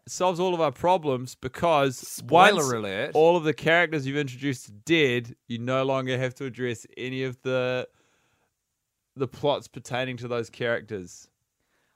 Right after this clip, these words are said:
Speaker 2: I mean, you decided in all your wisdom to take this opportunity, as we're just approaching the final bit, to almost make another music video. I, I, I said it before and I'll say it again.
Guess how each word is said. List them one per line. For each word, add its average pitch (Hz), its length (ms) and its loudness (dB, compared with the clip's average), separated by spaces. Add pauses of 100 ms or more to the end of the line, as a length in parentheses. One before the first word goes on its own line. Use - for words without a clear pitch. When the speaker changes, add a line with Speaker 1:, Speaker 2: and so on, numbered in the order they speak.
(160)
Speaker 2:
I 185 100 -2
mean, 214 360 -6 (1120)
you 190 140 -10
decided 202 840 -2
in 151 100 -6
all 185 220 -8
your 180 100 -10
wisdom 139 560 -8
to 123 80 -20
take 131 240 -10
this 143 220 -14
opportunity, 107 840 -10
as 98 200 -16
we're 104 80 -18
just - 440 -18
approaching - 380 -18
the 110 60 -18
final 117 340 -10
bit, 107 320 -10
to - 120 -14
almost 185 420 -12
make 156 200 -12
another 127 280 -10
music 117 420 -12
video. 170 500 -12 (1300)
I, 170 80 -4 (100)
I, 202 220 -6
I 175 80 2
said 269 280 -4
it 277 80 -12
before 170 340 -4
and 139 80 -2
I'll 127 80 -2
say 147 260 -4
it 143 80 -4
again. 117 420 -8